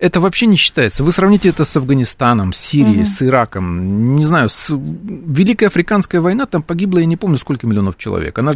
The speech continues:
Speaker 1: шла тридцать пять лет. Ну, вообще, кто-нибудь из слушателей, кстати, знает о Великой Африканской войне?
Speaker 2: Я
Speaker 1: Думаю, что
Speaker 2: н-,
Speaker 1: никто.
Speaker 2: не-, нет,
Speaker 1: Никто
Speaker 2: нет.
Speaker 1: не знает. Ну вот,
Speaker 2: Какие-то
Speaker 1: поинтересуйтесь.
Speaker 2: боевые действия были, да, но как называлось, нет, честно, не
Speaker 1: Там
Speaker 2: знаю.
Speaker 1: было вовлечено очень большое количество народа и стран, но неважно. Это не
Speaker 2: Мгм.
Speaker 1: стало, не было причиной кризиса.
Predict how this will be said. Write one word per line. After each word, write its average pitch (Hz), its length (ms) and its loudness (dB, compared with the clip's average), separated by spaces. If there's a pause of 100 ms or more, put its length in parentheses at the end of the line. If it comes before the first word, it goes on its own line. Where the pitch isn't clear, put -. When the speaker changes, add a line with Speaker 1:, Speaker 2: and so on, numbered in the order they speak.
Speaker 1:
шла - 220 0
тридцать 175 380 -2
пять - 200 -8
лет. 117 220 -4
Ну, 143 200 -2
вообще, 165 260 -2
кто-нибудь 147 420 2
из - 160 -6
слушателей, 113 380 -2
кстати, - 260 -6
знает 185 320 -2
о 123 40 -2
Великой 104 260 -2
Африканской - 440 -8
войне? 90 120 0
Speaker 2:
Я 202 60 2
Speaker 1:
Думаю, 202 160 4
что 180 120 -4
Speaker 2:
н-, 175 40 0
Speaker 1:
никто. 202 280 -2
Speaker 2:
не-, 202 140 -4
нет, 196 320 -6
Speaker 1:
Никто 143 260 -4
Speaker 2:
нет. 92 60 0
Speaker 1:
не 90 60 -2
знает. 80 400 -8
Ну 180 100 0
вот, 208 160 2 (120)
Speaker 2:
Какие-то - 80 -6 (260)
Speaker 1:
поинтересуйтесь. 220 180 4
Speaker 2:
боевые 262 320 4
действия 214 440 0
были, 254 300 4
да, 180 340 4
но 202 200 -2
как 202 180 -2
называлось, 190 400 -4
нет, 156 140 -12
честно, - 240 -14
не 165 80 0
Speaker 1:
Там 180 80 4
Speaker 2:
знаю. 190 140 4
Speaker 1:
было 185 40 6
вовлечено 165 1120 4
очень 151 240 4
большое 135 240 2
количество 135 240 -2
народа 139 280 0
и 123 40 0
стран, 151 320 -4
но 131 60 2
неважно. 113 600 0
Это 208 180 2
не 156 100 4
Speaker 2:
Мгм. 214 60 2
Speaker 1:
стало, 160 240 -2
не 160 420 4
было 120 180 2
причиной 143 400 -2
кризиса. 101 300 -4